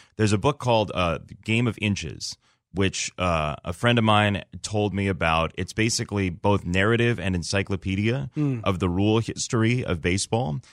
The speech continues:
Speaker 1: So, uh, there, each, each blurb is a topic. So bean balls and, uh, and, and foul balls and catches in the outfield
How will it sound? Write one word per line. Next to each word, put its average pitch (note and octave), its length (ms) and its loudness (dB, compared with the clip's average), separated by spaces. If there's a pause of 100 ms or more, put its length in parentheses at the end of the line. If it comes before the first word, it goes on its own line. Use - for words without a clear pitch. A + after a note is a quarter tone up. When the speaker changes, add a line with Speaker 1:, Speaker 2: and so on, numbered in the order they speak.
(120)
Speaker 1:
So, G#2 500 2
uh, F#2+ 380 0
there, F#2+ 520 0 (800)
each, - 520 -4 (140)
each - 600 -8
blurb G2 520 4
is F2+ 240 0
a F2 100 -2
topic. E2+ 560 -4
So E2+ 260 -2
bean F2+ 320 -2
balls D2 580 -2
and, D2 440 -4 (100)
uh, D2 300 -6 (560)
and, D#2 380 -6
and C#2+ 420 -8
foul G#2 300 4
balls E2 560 2
and D#2+ 300 -2 (600)
catches G#2 440 0
in F#2+ 60 0
the F#2 120 4
outfield E2 800 0